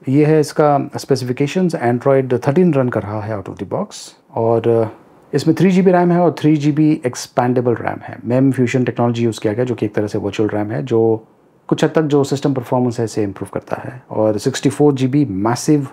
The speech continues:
स्टोरेज स्पेस इसमें दिया हुआ है। ई वारंटी का ऑप्शन यहाँ पे दिया हुआ है, आप यहाँ से वारंटी को एक्टिवेट कर सकते हैं। इसमें Unisoc टी सिक्स ज़ीरो सिक्स प्रोसेसर यूज़ किया गया है। इसका परफॉर्मेंस कैसा है,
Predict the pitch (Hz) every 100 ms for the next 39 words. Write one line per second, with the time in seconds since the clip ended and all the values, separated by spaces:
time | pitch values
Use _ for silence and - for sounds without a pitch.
0 | - - - 123 123 - - 127 123 120
1 | - 113 - 101 110 - - 131 - _
2 | _ - 170 185 135 127 147 147 139 -
3 | 127 113 110 98 92 101 107 110 107 -
4 | 113 143 147 139 117 - _ - 113 120
5 | 135 160 175 - 170 175 - 120 - 123
6 | - 107 - - 98 113 123 - - 143
7 | - 160 165 190 185 185 170 - 120 -
8 | 143 156 151 - - 135 127 135 123 -
9 | 127 - 110 - 107 101 92 - 95 -
10 | 131 107 107 131 131 131 123 127 120